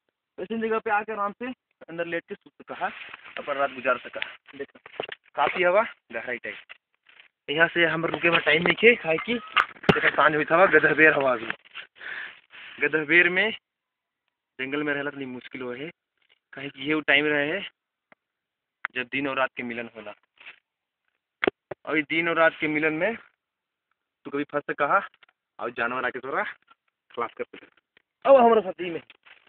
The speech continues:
देखा इन्हें सरपट रास्ता, फिर से चप्पल निकल सका। देखा यहाँ, यहाँ से उतरना बड़ा मुश्किल। एक और रास्ता हम नया चुन, चुन बाबा, वो रास्ता हवा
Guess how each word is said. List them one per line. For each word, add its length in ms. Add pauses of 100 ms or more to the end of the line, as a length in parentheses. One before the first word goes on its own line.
(340)
देखा 180
इन्हें 260 (1200)
सरपट 260
रास्ता, 400 (840)
फिर 100
से 60
चप्पल 260
निकल 220
सका। 300 (2000)
देखा 160
यहाँ, 200 (240)
यहाँ 160
से 60
उतरना 300
बड़ा 160
मुश्किल। 360 (1900)
एक 100
और 160
रास्ता 220
हम 60
नया 200
चुन, 180
चुन 260
बाबा, 200 (1160)
वो 60
रास्ता 300
हवा 200